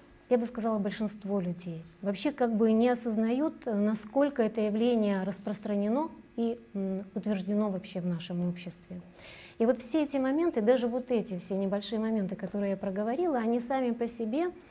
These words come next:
а, уже такой факт, факт доказательства того, что, м, ну, как бы насилие стало такой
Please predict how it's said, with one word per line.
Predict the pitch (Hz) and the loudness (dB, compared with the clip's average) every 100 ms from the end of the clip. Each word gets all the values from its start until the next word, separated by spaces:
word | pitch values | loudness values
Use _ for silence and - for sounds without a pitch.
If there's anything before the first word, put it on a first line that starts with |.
| - - - - - - | -20 -20 -20 -20 -16 -4
а, | 208 214 208 208 | 0 2 0 2
уже | 233 233 294 | 0 2 0
такой | 254 - 233 | 0 4 4
факт, | 202 - 302 302 - - - - | 4 0 0 0 -12 -20 -8 2
факт | 247 226 | 2 4
доказательства | 226 240 220 220 185 175 - 185 | 0 0 0 0 -2 -6 -6 -6
того, | 185 208 269 349 - - - - - | -2 2 2 0 -4 -20 -20 -20 -18
что, | - - - 240 240 226 220 202 | -14 -6 6 8 10 10 8 4
м, | 226 220 220 220 220 214 208 233 - - - - - | 4 4 6 6 4 4 2 -2 -10 -20 -20 -12 -2
ну, | 247 | 0
как | 247 233 | 2 2
бы | 208 233 220 - | 4 4 2 -2
насилие | 220 233 240 339 285 220 | 2 2 4 4 6 4
стало | 220 254 247 | 2 2 2
такой | 240 233 214 | 2 2 2